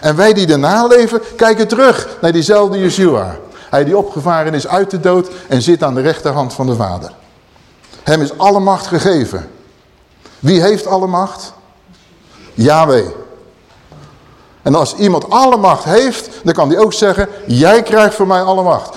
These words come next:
Dat betekent dat Yeshua gedelegeerde macht heeft gekregen.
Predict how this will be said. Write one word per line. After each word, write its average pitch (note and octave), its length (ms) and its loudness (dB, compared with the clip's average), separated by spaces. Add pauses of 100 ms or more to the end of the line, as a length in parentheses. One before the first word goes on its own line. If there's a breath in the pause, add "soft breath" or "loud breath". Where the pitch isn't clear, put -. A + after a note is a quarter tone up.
(140)
Dat C#3+ 120 0
betekent E3 480 0
dat D3 160 0
Yeshua D3 440 0
gedelegeerde D#3+ 800 0
macht F3+ 320 -2
heeft B2+ 200 -2
gekregen. F#2+ 500 -6